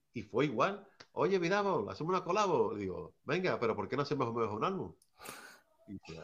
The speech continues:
"Ah, vale, toma, dieciocho a capela, o sea, <laughs> diez, diez a capela". Es que como que escribo tan rápido y produzco tan rápido, eh, voy demasiado rápido, ¿sabes? Y claro, es muy difícil seguirme, yo no entiendo,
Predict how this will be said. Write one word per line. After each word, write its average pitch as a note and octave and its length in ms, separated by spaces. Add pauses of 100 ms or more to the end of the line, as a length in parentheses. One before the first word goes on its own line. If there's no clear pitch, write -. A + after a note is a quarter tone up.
(120)
"Ah, D3 160
vale, D#3 340 (260)
toma, B2 300 (260)
dieciocho C3 360
a C#3+ 40
capela, C3 300
o G#2 40
sea, B2+ 100
<laughs> - 320
diez, C#3+ 140
diez C3 140
a C3 80
capela". A#2+ 320 (960)
Es A#2 140
que E3+ 160
como C#3+ 220
que B2+ 80
escribo D3+ 340
tan F3+ 140
rápido D3 360
y G2+ 40
produzco C3 360
tan E3+ 140
rápido, D#3+ 420 (720)
eh, A#2+ 320
voy B2+ 160
demasiado D#3 440
rápido, D#3+ 360
¿sabes? G2+ 300 (440)
Y A2 120
claro, A#2 280
es F#2+ 60
muy A2 120
difícil A#2+ 460
seguirme, A#2+ 360
yo G2+ 80
no A2 60
entiendo, A2 340